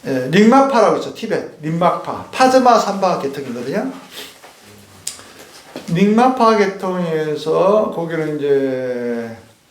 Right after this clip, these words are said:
핵심 수행법이 세 가지가 있어요.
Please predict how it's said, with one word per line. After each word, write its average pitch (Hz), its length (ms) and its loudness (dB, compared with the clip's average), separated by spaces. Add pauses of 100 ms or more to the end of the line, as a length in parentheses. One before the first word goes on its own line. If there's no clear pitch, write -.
(560)
핵심 254 280 0
수행법이 180 800 2 (300)
세 262 220 0
가지가 175 300 4
있어요. 107 360 -10